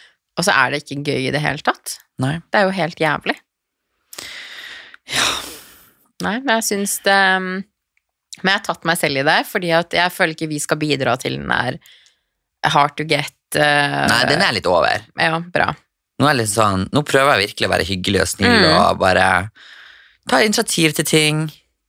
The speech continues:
Speaker 2: Ikke være en bitch. Jeg har lagt fra meg litt sånn bitch-moden.
Speaker 1: Ok, bra.
Speaker 2: Mm.
Speaker 1: Ja, for jeg tenker sånn, da kan man ikke, hvis man faktisk prøver, sånn som jeg gjorde nå sist med han her nå, at jeg prøvde, jeg var interessert, jeg så faktisk på flybilletter, og det er sånn, jeg vet at vi hadde hatt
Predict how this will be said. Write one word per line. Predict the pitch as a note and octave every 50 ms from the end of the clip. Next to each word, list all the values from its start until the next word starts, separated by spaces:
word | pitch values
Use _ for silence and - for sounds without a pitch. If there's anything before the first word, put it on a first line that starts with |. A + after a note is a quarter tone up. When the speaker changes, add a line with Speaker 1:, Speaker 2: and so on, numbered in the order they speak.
| _ _ _ _ _ _ _ _ _ _ _ _ - - - -
Speaker 2:
Ikke | D3+ - F3 E3
være | D3+ B2+ A2
en | F#2+
bitch. | - B2+ - - -
Jeg | - C#3
har | D3+ F#3
lagt | - -
fra | - - F#3+
meg | - F#2+ F2
litt | F#2
sånn | G#2 F#2+ F#2 G#2
bitch-moden. | A2+ - - - - - - - - A#2 A#2 - - -
Speaker 1:
Ok, | G3+ G#3 - - B3
bra. | E3+ - - - _ _ _ _ -
Speaker 2:
Mm. | B2 B2 A2+ - - A2 - _ _ _ _ _ _ -
Speaker 1:
Ja, | - G3+
for | A#3
jeg | A#3 A3+
tenker | A#3+ A3 G#3+ G#3
sånn, | A3 G#3+
da | G#3 A#3+ C4
kan | - - G3 D#3+
man | D3+ C#3+ C3 C3+
ikke, | D3 - F3 F3
hvis | F3+ F#3+ - G3+
man | G3+ G#3 G#3 -
faktisk | G3+ F3+ - F#3+ - -
prøver, | - - G#3+ F#3 D#3+ D3 D#3+ F#3+
sånn | F#3+ G3 F3+
som | F3+ F3
jeg | E3+ E3+ F3 F3
gjorde | D#3+ D3 C3 C3+ C#3
nå | C#3 C#3+ D3+
sist | - D3+ - - -
med | D3 D3 C#3+
han | D#3 D3+
her | D3 C#3 C#3+
nå, | E3 F#3+ C#4+ - - _ _ _ _ -
at | - E3+ E3+
jeg | E3 -
prøvde, | - - G#3 F3+ D#3+ D3
jeg | D3+ D#3+ E3
var | D#3+ D3+ C#3+ C#3 C#3
interessert, | C3+ C#3+ - D3 - - E3+ E3+ F3 - -
jeg | D#3 -
så | - D#3 -
faktisk | - - - _ - - - -
på | - - D3
flybilletter, | D3 - - - A#3+ A3 A3 G3+ A3 G#3+ A3 G#3+ _ - G#3 G3+ G#3 G#3+ G#3 G#3 - - - _ _ _ _ -
og | - G3
det | A3+
er | A3 -
sånn, | A3 G3+ -
jeg | - F#3 F#3+ G#3 G#3 F3+
vet | E3+ D3+ C#3 D#3 - -
at | E3 E3
vi | D#3+ D3+
hadde | D3 D#3+ -
hatt | - -